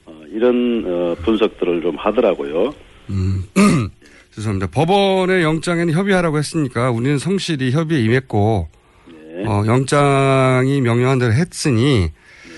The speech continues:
Speaker 1: 네.
Speaker 2: 이제는 그 조건 없는 영장을 발부해 달라, 이런 근거를 마련하려고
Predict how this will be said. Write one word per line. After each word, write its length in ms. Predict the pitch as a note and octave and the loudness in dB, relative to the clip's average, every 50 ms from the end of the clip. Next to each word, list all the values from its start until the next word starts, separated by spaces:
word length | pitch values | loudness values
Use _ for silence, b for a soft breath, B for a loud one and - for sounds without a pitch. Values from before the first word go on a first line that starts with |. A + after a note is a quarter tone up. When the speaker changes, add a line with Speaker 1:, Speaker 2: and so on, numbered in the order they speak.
| B B | B B
Speaker 1:
네. 60 | A#2+ F#2+ | -4 -2
Speaker 2:
이제는 800 | A#2 B2+ B2+ E3+ F3 E3+ F3 E3+ F3 E3+ E3+ E3+ E3 D#3+ C#3+ - - - _ - | -2 0 2 2 2 4 4 2 2 2 2 2 2 0 0 -4 -6 -12 _ -6
그 140 | C#3+ D3 | -6 -6
조건 380 | - - C#3 C#3+ - F#3+ G3 F#3 | -2 -2 -4 -2 0 2 2 2
없는 420 | E3+ D#3 D3+ D#3+ E3+ F3 E3+ E3+ | 2 2 2 2 2 2 2 2
영장을 360 | D3 D3 D3+ C#3+ - D3+ D3 C#3 | 2 0 0 0 -2 -2 -2 0
발부해 500 | A2+ A2+ A2 A#2+ A#2+ B2 C#3 C#3+ D3 B2+ | 0 0 0 0 0 0 0 0 0 0
달라, 420 | A#2+ G#2+ G2+ A2 B2 C3+ B2+ A#2 | 0 0 2 2 2 2 2 2
이런 240 | B2 C3+ D#3 D#3 C3 | 2 0 0 -2 -2
근거를 400 | - C3+ C3+ D3 E3 F#3+ F3+ F3 | 0 0 0 2 2 2 2 2
마련하려고 680 | D3+ B2+ A#2+ A#2+ A#2 A#2 A2+ G#2 G2+ F#2+ F#2+ F2+ E2+ E2 | 2 2 2 2 2 2 0 0 0 -2 -4 -4 -6 -6